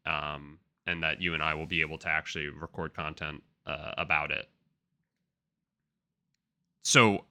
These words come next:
I just think it makes the most sense, even if Phil wouldn't have, like, confirmed that they're going to address it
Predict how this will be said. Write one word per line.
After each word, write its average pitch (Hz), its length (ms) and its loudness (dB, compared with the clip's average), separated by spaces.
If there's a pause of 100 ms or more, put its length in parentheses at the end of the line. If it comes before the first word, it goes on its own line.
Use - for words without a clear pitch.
(380)
I 131 160 12
just 127 240 6
think 90 380 6 (180)
it 101 160 8
makes 90 420 6
the 95 140 2
most 92 220 4
sense, 82 320 0 (920)
even 117 440 6 (260)
if 117 160 10
Phil 92 380 2
wouldn't 90 260 2
have, 82 200 0
like, 80 320 2 (200)
confirmed 90 680 2
that 87 120 0
they're 87 140 0
going 90 280 2
to 90 120 -2
address 85 340 0
it 80 200 0